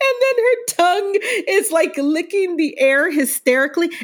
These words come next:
It was done really good though, wasn't it? 'Cause we loved it. We were like,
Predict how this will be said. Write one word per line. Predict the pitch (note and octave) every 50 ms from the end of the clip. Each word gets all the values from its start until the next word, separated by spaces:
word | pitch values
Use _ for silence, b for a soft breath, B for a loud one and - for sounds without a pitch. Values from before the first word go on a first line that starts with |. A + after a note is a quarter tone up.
| B
It | B F#3+
was | A#3+ E4 G4 -
done | - E4+ D#4+ D4+ C4+
really | A#3 A3 G#3+ A3 G#3+
good | - - G3 F#3+ F#3 -
though, | E3+ D#3
wasn't | D#3 E3+ F3+ F3+ G3 G3 E3+
it? | C3+ - -
'Cause | - G3 G3+
we | G#3 B3+ A#3+
loved | G#3+ G#3 A3 G3+ F#3+ F3+ - -
it. | D#3 - -
We | G3+ A3+ A#3
were | A#3+ B3+
like, | B3 B3 A3+ A3 A3 -